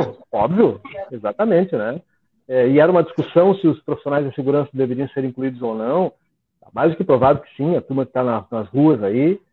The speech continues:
Speaker 2: é, ultrapassado aquele momento inicial lá das, das dúvidas, comprovou que era uma necessidade. Com relação aos professores, nem se discute, né? E não dá pra exigir volta às aulas sem, sem entregar, é, a imunização aos profissionais. Não, para aí, é isso.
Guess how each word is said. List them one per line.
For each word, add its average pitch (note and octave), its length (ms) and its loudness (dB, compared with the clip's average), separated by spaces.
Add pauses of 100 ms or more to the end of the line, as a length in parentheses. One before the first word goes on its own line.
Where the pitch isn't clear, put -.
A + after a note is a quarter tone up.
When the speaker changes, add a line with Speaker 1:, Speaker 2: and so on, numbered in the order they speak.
(260)
Speaker 2:
é, A#2+ 240 -2
ultrapassado C3+ 680 0
aquele C3 180 -4
momento C3 360 -2
inicial A#2+ 460 -4
lá B2 200 4
das, G2+ 260 -8
das G#2 160 -14
dúvidas, D#3 260 -4 (220)
comprovou E3+ 400 0
que E3 100 -4
era G3 80 2
uma G#3+ 120 0
necessidade. G3 600 -4 (960)
Com E3+ 80 -12
relação E3+ 300 -2
aos - 60 -10
professores, D#3 420 2
nem F#3+ 140 4
se B3+ 100 0
discute, B3 380 -2
né? F#2 140 -10 (680)
E A#2 60 -16
não A2 100 -10
dá B2+ 120 -4
pra E3+ 240 4
exigir A#2+ 360 0
volta B2 320 4
às B2+ 140 2
aulas D#3 360 4
sem, B3+ 220 -4 (120)
sem D#3+ 140 -2
entregar, B2+ 580 2 (440)
é, A2+ 220 -14
a B2+ 60 -12
imunização B2+ 520 -2
aos C3+ 80 -6
profissionais. A#2+ 520 -6
Não, F#3 120 0
para G#2+ 200 0
aí, D#3+ 320 0 (240)
é E3 120 -12
isso. F#3 180 -8